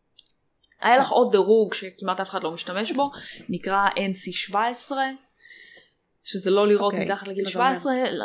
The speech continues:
Speaker 1: לא, לא משתמשים בו,
Speaker 2: אוקיי.
Speaker 1: ויש מסביבו איזושהי כללה שכל פעם כשמוציאים סרט שהוא בדירוג הזה, הסרט נכשל.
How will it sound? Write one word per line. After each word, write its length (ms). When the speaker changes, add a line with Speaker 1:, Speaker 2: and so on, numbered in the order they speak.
Speaker 1:
לא, 240
לא 140
משתמשים 540
בו, 280
Speaker 2:
אוקיי. 180
Speaker 1:
ויש 220
מסביבו 520
איזושהי 380
כללה 400
שכל 320
פעם 100
כשמוציאים 600
סרט 400
שהוא 180
בדירוג 380
הזה, 160
הסרט 340
נכשל. 280